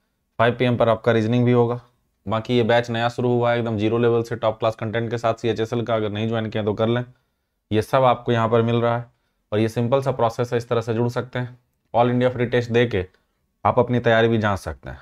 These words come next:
ठीक है ना? देखिए क्या आया, तो इसमें कुछ अलग नहीं आ रहा है। जो टॉपिक्स आप देख रहे हैं,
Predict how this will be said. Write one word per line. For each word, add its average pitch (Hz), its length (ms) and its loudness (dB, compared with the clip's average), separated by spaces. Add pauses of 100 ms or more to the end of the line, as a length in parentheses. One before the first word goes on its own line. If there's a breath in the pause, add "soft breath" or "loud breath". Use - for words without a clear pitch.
(300)
ठीक 143 140 0
है 135 60 2
ना? 113 200 -2 (680 loud breath)
देखिए 127 220 2
क्या 143 240 4
आया, 127 260 4 (600)
तो 127 80 4
इसमें 127 260 -2
कुछ 139 160 0
अलग 135 260 2
नहीं 135 200 0
आ 127 120 2
रहा 123 240 -2
है। 135 180 -12 (460)
जो 113 140 2
टॉपिक्स 127 460 0
आप 123 120 2
देख 127 240 0
रहे 120 220 -2
हैं, 120 280 -8